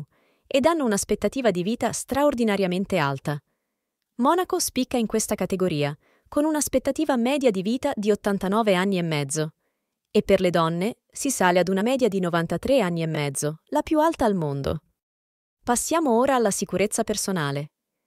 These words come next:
Se la tua principale preoccupazione è la criminalità, ti interesserà sapere che Andorra, Monaco, Liechtenstein e San Marino, per diversi anni, non hanno registrato neanche un omicidio. Anche il Giappone, nonostante sia una nazione vasta e popolosa,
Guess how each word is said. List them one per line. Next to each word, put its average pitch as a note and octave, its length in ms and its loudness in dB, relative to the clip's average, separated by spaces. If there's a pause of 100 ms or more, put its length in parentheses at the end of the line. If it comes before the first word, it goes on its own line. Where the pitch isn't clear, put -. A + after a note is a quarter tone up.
(200)
Se - 200 -2
la G3+ 100 4
tua C#4+ 180 0
principale G#3+ 540 0
preoccupazione F#3 800 -2
è - 20 -2
la D#3 120 -2
criminalità, D#3 720 -2 (420)
ti - 80 -4
interesserà C#4+ 560 2
sapere C#4+ 480 0
che F#3 140 -2
Andorra, E3+ 640 2
Monaco, F3+ 680 0
Liechtenstein F3 840 -2
e F#3 100 -4
San F3 220 -4
Marino, E3+ 560 -2
per F3 180 -2
diversi E3+ 460 0
anni, A3 320 -2 (300)
non C#4 180 2
hanno D#4+ 180 2
registrato A#3+ 600 -2
neanche A#3+ 420 0
un D4+ 80 -2
omicidio. D3 600 -4 (800)
Anche D4+ 240 0
il B3 80 0
Giappone, D#3+ 640 -2
nonostante F#3 600 -2
sia F3+ 200 -2
una E3 120 -4
nazione D#3+ 440 -4
vasta E3+ 340 0
e D#3+ 60 -4
popolosa, D#3+ 600 -2